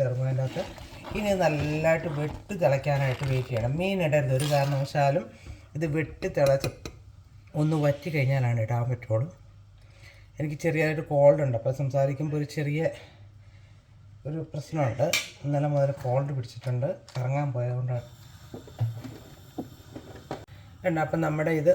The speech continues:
നല്ലതായിട്ട് ഇവിടെ ഇരുന്ന് കുറുകിയിട്ടുണ്ട് അത്യാവശ്യം. കാരണം ഞാനിത്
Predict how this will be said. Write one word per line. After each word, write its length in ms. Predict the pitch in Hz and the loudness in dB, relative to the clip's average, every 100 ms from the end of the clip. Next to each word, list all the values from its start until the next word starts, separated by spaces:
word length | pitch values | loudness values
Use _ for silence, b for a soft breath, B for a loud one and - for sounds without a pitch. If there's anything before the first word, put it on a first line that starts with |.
| 180 | 4
നല്ലതായിട്ട് 600 | 143 135 143 151 160 143 | 0 0 0 0 2 4
ഇവിടെ 120 | 139 131 | 2 -2
ഇരുന്ന് 140 | 139 - | -2 -2
കുറുകിയിട്ടുണ്ട് 500 | 135 135 139 123 117 135 | -2 -2 -2 -2 0 -2
അത്യാവശ്യം. 440 | - 120 120 170 - B B B B | 0 -2 -2 -6 -10 B B B B
കാരണം 240 | 165 165 147 180 | -2 -2 -2 2
ഞാനിത് 340 | 180 185 185 | 4 4 6